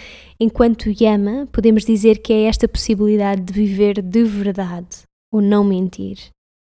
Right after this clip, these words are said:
Isto é uma prática que nos leva a repensar nas, naquelas mentirinhas piadosas, nos contactos por conveniência, nos dizeres,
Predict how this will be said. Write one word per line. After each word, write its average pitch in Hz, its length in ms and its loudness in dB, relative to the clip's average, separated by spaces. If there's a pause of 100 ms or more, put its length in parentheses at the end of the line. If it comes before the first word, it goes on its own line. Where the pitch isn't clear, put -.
Isto - 200 -2
é 277 40 2
uma 285 160 0
prática 226 480 -2
que - 160 -4
nos 220 160 0
leva 208 300 2
a - 20 0
repensar 202 760 0
nas, 202 480 -4
naquelas 220 460 0
mentirinhas 214 840 0
piadosas, 190 920 -2
nos 190 220 -6
contactos 208 580 -2
por - 180 -8
conveniência, 196 1080 -4 (340)
nos 226 220 4
dizeres, 214 800 0